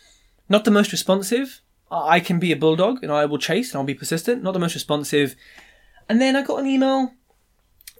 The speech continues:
you know, emails ignored, and I said, "Look, what's going on? You're not responding to my emails."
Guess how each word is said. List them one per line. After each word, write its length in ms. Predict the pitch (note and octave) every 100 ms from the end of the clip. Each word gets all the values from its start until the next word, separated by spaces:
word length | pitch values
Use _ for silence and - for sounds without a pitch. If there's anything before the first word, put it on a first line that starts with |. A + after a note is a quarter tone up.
| E3 -
you 180 | F3+ E3+
know, 60 | E3
emails 320 | F#3 F#3+ E3
ignored, 500 | D3 D3+ D3+ D3 C#3+
and 80 | D#3
I 80 | C#3+
said, 160 | D#3
"Look, 120 | D#3+ C#3
what's 160 | C#3
going 160 | C#3+ C3+
on? 220 | C3 B2+
You're 100 | B2+
not 100 | C3
responding 280 | A#2+ C3+ B2
to 60 |
my 100 | C3
emails." 380 | F3 G3 F#3 F#3